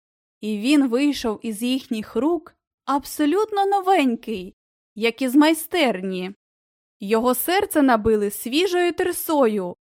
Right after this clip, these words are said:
зашили, і воно, як і раніше, залишилося найдобрішим і найніжнішим у чарівній країні. Коли дроворуб постав перед своїм народом, він сяяв так,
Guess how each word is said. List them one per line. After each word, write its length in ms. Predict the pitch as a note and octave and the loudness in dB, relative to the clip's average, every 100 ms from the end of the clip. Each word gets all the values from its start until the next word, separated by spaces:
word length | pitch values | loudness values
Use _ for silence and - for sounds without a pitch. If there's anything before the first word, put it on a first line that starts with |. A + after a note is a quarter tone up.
| _ | _
зашили, 1000 | G#3 D#4+ F4 - - A#3+ C4+ B3+ A#3 A3 - _ _ _ | -4 -2 0 -2 -2 0 0 2 0 -4 -10 _ _ _
і 100 | A3 | -8
воно, 340 | G#3 A#3 B3 C4 | -2 0 2 2
як 280 | B3 A#3+ | 0 -2
і 60 | A3+ | -4
раніше, 840 | G#3+ G3+ G3+ C4+ D#4+ - G3+ F#3 - _ _ _ _ _ _ | -4 -4 0 2 2 0 -6 -6 -8 _ _ _ _ _ _
залишилося 840 | F#3+ A3 A3 A3+ - C#4+ C4+ C4 C4 | -6 -2 0 0 -2 0 0 0 -2
найдобрішим 1120 | A#3+ C4 A3+ A3+ G3 C#4 E4+ - A3 F#3+ F#3+ - _ | -2 -2 0 -4 0 0 0 -2 -6 -8 -10 -16 _
і 100 | A3 | -2
найніжнішим 1120 | A#3+ F4 G4 F#4+ F#4 D4+ D4 B3+ - G3 F3+ F#3+ - | 2 2 0 -2 2 4 4 4 -2 -6 -8 -12 -10
у 80 | G#3+ | -8
чарівній 600 | - G#3 F#3+ G3 G3+ C4 | -4 -2 -2 -4 -4 -4
країні. 840 | B3 G#3+ G3+ G3 G3+ G3+ G3 G3+ - _ _ _ _ _ | -2 -2 -2 -4 -6 -6 -6 -8 -12 _ _ _ _ _
Коли 280 | A3 A3+ A#3+ | 0 4 4
дроворуб 560 | A3 A3+ A#3 C4 A#3+ | 4 4 4 4 2
постав 460 | - A3+ - B3+ B3+ | -2 -4 2 0 2
перед 260 | A#3 A3+ A3 | 0 -2 -2
своїм 400 | A3+ B3 B3 A#3 | -2 0 0 2
народом, 680 | A3 A3 D#4 B3 G3 G3 G3 _ _ _ _ - | 2 4 2 2 0 -2 -10 _ _ _ _ -10
він 260 | F#3+ B3 | -2 0
сяяв 500 | B3+ - C4 C4+ B3+ | 0 2 2 2 0
так, 320 | B3 D#4 F4+ | 0 -2 -2